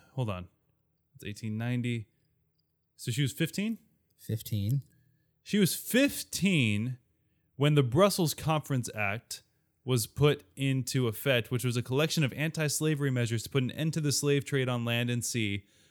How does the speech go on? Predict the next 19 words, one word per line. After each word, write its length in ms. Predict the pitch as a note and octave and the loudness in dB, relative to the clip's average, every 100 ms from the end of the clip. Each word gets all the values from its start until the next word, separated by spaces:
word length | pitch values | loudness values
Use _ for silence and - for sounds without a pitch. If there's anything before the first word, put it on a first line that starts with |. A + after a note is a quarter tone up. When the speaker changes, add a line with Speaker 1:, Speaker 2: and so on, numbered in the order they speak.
| - | -4
Speaker 1:
especially 400 | B2+ E3+ E3 D#3 | 0 2 4 2
in 40 | |
the 40 | B2+ | 2
Congo 300 | C#3+ C3+ B2+ | 2 2 2
Basin, 440 | A#2+ A#2+ - A#2+ A2 - - | 2 2 0 -2 -6 -12 -4
the 100 | C#3 | 2
Ottoman 280 | C3+ B2+ A#2 | 4 4 2
Empire, 440 | G#2+ A2 G#2+ G#2+ - - | 0 0 0 -2 -8 -4
and 140 | C3 | -2
the 120 | A#2 | 0
East 140 | B2+ B2 | 0 2
African 340 | A2+ A2+ A2+ | 0 0 -4
coast. 300 | G#2 A2+ F#2 | -2 -2 0
So 80 | C3+ | 0
she 260 | - G#3 B3+ | 0 2 4
lived 420 | G3+ D3+ C#3+ C#3 - - _ - | 6 8 6 2 -12 -20 _ -2
from 380 | D#3 D3 C#3 - _ _ _ _ | 4 4 4 0 _ _ _ _
that 260 | A#2+ F3+ G3+ | 2 2 2
point 500 | - A2 G#2+ A2 - | 0 -2 -2 -4 -10